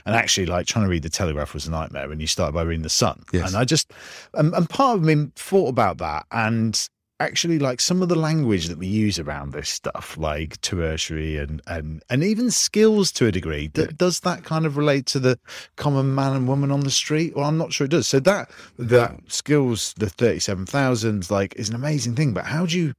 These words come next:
Speaker 1: how do you get out and communicate that that's an opportunity for, for people?
Speaker 2: You're, you're, you're, and this is why, you know, I obsess about saying I want to make T levels as famous as A levels.
Speaker 1: Yeah.
Speaker 2: In many ways, actually, T levels as a brand is quite an easy brand to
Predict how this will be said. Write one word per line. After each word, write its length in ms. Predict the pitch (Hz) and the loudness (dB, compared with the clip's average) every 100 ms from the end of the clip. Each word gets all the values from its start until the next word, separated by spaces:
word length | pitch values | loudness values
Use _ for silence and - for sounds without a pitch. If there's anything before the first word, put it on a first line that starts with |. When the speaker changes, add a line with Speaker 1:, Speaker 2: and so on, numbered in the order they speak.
| _ _ | _ _
Speaker 1:
how 100 | 139 | -4
do 40 | 160 | 0
you 60 | |
get 140 | 151 139 | 2 2
out 100 | 110 | 0
and 100 | 98 | -2
communicate 520 | 127 147 120 92 73 | 4 4 4 -2 -2
that 80 | 107 | 0
that's 360 | 113 - - - | 0 0 -4 -2
an 80 | 127 | -2
opportunity 640 | 127 117 - 175 151 - 73 | -2 -2 0 2 0 -4 -8
for, 220 | - 71 _ - | -10 -16 _ -12
for 180 | - | -8
people? 220 | 80 71 98 | -6 -4 -2
Speaker 2:
You're, 120 | - | 0
you're, 220 | 104 92 - | -2 -2 -4
you're, 240 | 104 110 - 117 | -4 -4 -4 -4
and 180 | 117 | -2
this 120 | 120 110 | -2 -2
is 40 | |
why, 300 | 101 95 85 - _ _ | -2 -2 -2 -8 _ _
you 80 | - | -8
know, 120 | 98 - | -8 -6
I 300 | 95 92 95 _ _ _ _ _ _ _ - | -4 -2 -4 _ _ _ _ _ _ _ -4
obsess 460 | 104 - 123 101 92 | -4 0 2 2 0
about 240 | 85 82 | -4 -4
saying 220 | 101 90 - | -4 -4 -2
I 60 | |
want 320 | 92 92 - | -2 -2 -6
to 80 | - | -8
make 200 | 90 - | -8 -6
T 140 | - 107 | 0 2
levels 280 | 95 87 85 | 2 -2 -8
as 100 | - | -4
famous 300 | 95 78 87 | -4 -4 -6
as 40 | |
A 120 | 90 | -6
levels. 360 | - - - - - | -8 -14 -20 -18 2
Speaker 1:
Yeah. 200 | 113 80 - _ _ 113 | 2 2 -8 _ _ 2
Speaker 2:
In 160 | 110 | 6
many 180 | 135 127 | 6 4
ways, 160 | 90 90 | 2 -2
actually, 220 | 90 95 _ - | -4 -6 _ -6
T 140 | 123 | 0
levels 200 | 101 90 | 0 0
as 100 | 85 | -2
a 60 | 87 | -4
brand 420 | 85 120 85 87 _ _ - | 0 0 0 -4 _ _ -10
is 80 | - | -6
quite 260 | 120 - | -2 0
an 80 | 101 | 0
easy 240 | 107 90 | 0 -2
brand 360 | 87 98 87 87 _ _ _ _ - | -2 -2 -2 -6 _ _ _ _ -12
to 360 | - 95 90 | -4 -2 -2